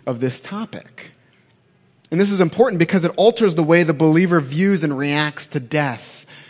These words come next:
And specifically, as Paul's talking about here, the death of a loved one, the death of a brother or sister in Christ. Paul argues that knowing the truth of this topic will help the Thessalonians not to grieve as others do,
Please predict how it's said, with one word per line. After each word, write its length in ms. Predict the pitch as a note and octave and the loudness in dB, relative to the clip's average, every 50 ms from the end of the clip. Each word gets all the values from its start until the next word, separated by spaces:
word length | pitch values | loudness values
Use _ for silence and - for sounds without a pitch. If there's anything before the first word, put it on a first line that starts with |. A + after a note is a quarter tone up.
| - - - | -20 -20 -16
And 80 | - C#3 | -14 -12
specifically, 560 | - - F3 - - A#3+ G#3 A3+ F3+ F3 D#3+ | -6 -6 -4 0 0 0 0 2 2 2 2
as 80 | D3+ | 2
Paul's 220 | - - F3 E3+ D#3 | 0 -4 -8 -8 -8
talking 320 | - F3 G3 G#3 - G3 | -6 -8 -8 -6 -4 0
about 160 | D#3+ D3+ D3 | 0 0 0
here, 160 | D3 D3+ D#3+ D#3 | 2 0 0 0
the 120 | C3+ C#3 | 0 -2
death 260 | A#2 D#3+ D#3+ D#3+ - | -2 -4 -4 -2 -4
of 80 | F3 C#3+ | -2 -2
a 60 | D3 | 0
loved 260 | C#3 C#3+ D#3 D#3+ D3+ | 0 0 0 -2 -2
one, 140 | C#3+ C3+ C3 | -4 -4 -4
the 40 | C3 | -4
death 300 | A#2+ D3+ D#3 E3 D#3+ F3 | -2 0 0 0 -2 -4
of 80 | C#3 | -8
a 40 | C3+ | -8
brother 380 | B2 C3 D3 D3 D3+ D3 C#3 B2 - - - - - | -4 -2 -2 0 0 0 -4 -6 -8 -14 -20 -12 -12
or 60 | C3 | -12
sister 520 | - - E3 D3 - - - C#3 C3 A#2 - - - - | -10 -6 -8 -8 -8 -8 -8 -8 -8 -8 -10 -16 -18 -12
in 120 | - C3 A#2+ | -10 -10 -10
Christ. 500 | - - D#3+ F3 F3+ D#3 B2+ B2+ - - | -8 -4 -2 0 0 -2 -4 -6 -10 -6
Paul 160 | - F3+ F3 | -2 -2 0
argues 340 | E3 E3+ E3 E3+ E3 C#3+ C3+ | 0 0 0 0 -2 0 0
that 100 | D3+ D3+ | -2 0
knowing 300 | D#3+ E3 F3 F3 D#3+ D3 | 0 0 2 2 2 0
the 80 | C#3 | -2
truth 400 | - - - A3+ B3+ C4+ C4 - | -6 -6 -2 0 0 0 0 -2
of 80 | F3 C#3+ | 0 0
this 160 | D3 C#3 - | -2 -2 -2
topic 340 | - D#3+ C#3+ C#3 D#3 D3 - | -4 -4 -4 -4 -4 -4 -4
will 120 | D3+ C3+ | -2 -2
help 180 | C#3+ E3 D#3+ - | 0 -2 -2 -4
the 80 | E3 | -6
Thessalonians 680 | D3+ - E3+ D#3+ - - F3 E3+ E3 D#3+ D#3+ D#3 D3 D3+ - - - - - - | -4 -2 -2 -2 -2 -2 -2 0 2 2 2 2 0 -2 -6 -16 -18 -18 -14 -10
not 400 | D3 D#3 D#3 F#3 A3 - - - | -6 -6 -4 -6 -6 -10 -10 -8
to 100 | F#3+ D#3 | -8 -8
grieve 420 | C3 C3 D3 F3 F#3+ F#3+ F#3 D#3 | -8 -4 -2 0 2 2 2 2
as 120 | D#3 C3+ - - | 2 -2 -2 0
others 400 | D#3+ D3+ D3 D#3+ D3+ C3 A#2+ - | 0 0 2 2 0 0 -2 -6
do, 380 | - - C3+ B2+ G2+ F#2+ F2+ - | -12 -8 -8 -6 -6 -8 -12 -16